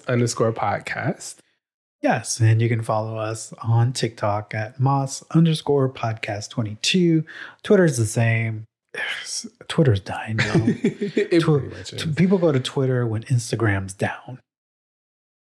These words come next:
Speaker 2: or when they wanna complain about something that happened.
Speaker 1: Sure.
Speaker 2: Hashtag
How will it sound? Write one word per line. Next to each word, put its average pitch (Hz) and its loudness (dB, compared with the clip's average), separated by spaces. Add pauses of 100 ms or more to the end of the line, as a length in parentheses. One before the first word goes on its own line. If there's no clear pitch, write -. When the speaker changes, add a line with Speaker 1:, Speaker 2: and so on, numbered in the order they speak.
(340)
Speaker 2:
or 160 6
when 135 6
they 123 4
wanna 113 2
complain 113 -2
about 104 -2
something 104 -4
that 101 -6
happened. - -12
Speaker 1:
Sure. - -4
Speaker 2:
Hashtag 107 0